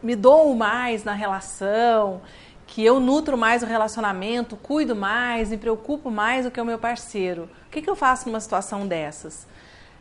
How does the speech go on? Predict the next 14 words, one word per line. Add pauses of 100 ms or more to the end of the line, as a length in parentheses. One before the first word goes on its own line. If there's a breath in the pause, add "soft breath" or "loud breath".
(120)
E
ela
dizia
também,
assim,
que
ela
sentia
que
o
parceiro
não
fazia
nada.